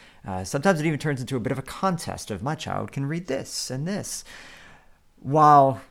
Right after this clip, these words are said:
not recognizing that those are not really the skills that <laughs> kindergarten teachers are the most concerned about. And if you've ever talked, uh, to a kindergarten teacher, and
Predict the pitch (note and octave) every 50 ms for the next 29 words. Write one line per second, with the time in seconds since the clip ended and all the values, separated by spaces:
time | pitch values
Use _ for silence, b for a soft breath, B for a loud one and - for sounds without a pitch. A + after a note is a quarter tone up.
0 | - - - C#3 D3 C#3 G2+ C#3 C3+ - D3 B2+ B2 A#2+ A#2+ A#2 - B2 B2 A#2
1 | A2+ A2 G#2+ G#2 - - B2 B2+ B2+ C3 A#2+ - B2+ A#2+ A#2+ A#2+ A#2+ A#2+ A#2 -
2 | - A#2 A#2 A#2 A#2 A2+ A2 G#2+ G#2 - - - - A#2 A2 A2 F#2 - A2+ -
3 | - - C#3 C3+ C3+ A#2 C3 C3+ A#2 A2 - - C#3 D#3+ - C#3+ B2+ A2+ - B2+
4 | B2 A#2 A2+ A2+ A2+ B2 C3 B2+ - - A#2 - - D#3 G3 G#3+ A3 A3 - A#2
5 | G#2+ G2 F#2+ F#2+ - B B B B B B B - B2 A#2+ - C#3+ C#3+ F3 -
6 | - - - D#3 F3+ - - - _ _ - - A#2+ B2 A#2+ A#2 - C#3+ B2+ G#2+
7 | - C#3 C#3+ C#3 C#3+ C3 A2+ A2+ - - A2+ G2+ - - A2 G#2+ A2+ B2+ B2+ G#2
8 | F#2+ -